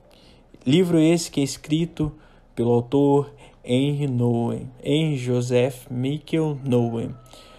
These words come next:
Autor esse que é holandês, e ele é teólogo,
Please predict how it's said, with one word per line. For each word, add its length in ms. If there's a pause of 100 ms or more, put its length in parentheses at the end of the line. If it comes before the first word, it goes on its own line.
(460)
Autor 440
esse 360
que 160
é 80
holandês, 920 (1120)
e 720
ele 180
é 40
teólogo, 640